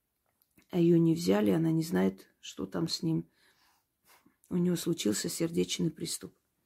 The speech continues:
И наутро они узнали, что отец умер. Э, если вы видите двойника,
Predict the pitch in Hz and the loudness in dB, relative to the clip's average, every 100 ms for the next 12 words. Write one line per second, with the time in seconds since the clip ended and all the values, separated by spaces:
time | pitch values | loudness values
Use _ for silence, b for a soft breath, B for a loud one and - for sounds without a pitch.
0 | _ _ _ _ _ _ _ _ _ _ | _ _ _ _ _ _ _ _ _ _
1 | - 185 170 180 190 190 165 160 160 156 | -4 2 4 6 4 2 0 0 0 0
2 | 196 226 - 165 156 151 190 - - 147 | 0 -2 -6 -8 -8 -8 -12 -12 -8 -8
3 | 143 151 _ _ _ _ _ _ _ _ | -8 -12 _ _ _ _ _ _ _ _
4 | _ _ _ _ _ _ _ _ _ _ | _ _ _ _ _ _ _ _ _ _
5 | _ _ _ _ _ _ _ _ _ - | _ _ _ _ _ _ _ _ _ -4
6 | 175 175 170 175 - - _ 170 170 233 | 0 2 2 0 -6 -20 _ -2 4 6
7 | 240 - 170 156 - _ _ _ _ _ | 6 2 2 0 -2 _ _ _ _ _
8 | _ _ _ _ _ _ _ _ 170 196 | _ _ _ _ _ _ _ _ 0 4
9 | 196 170 160 170 165 170 165 165 - 202 | 4 2 0 -2 0 2 4 2 0 -4
10 | 269 | -4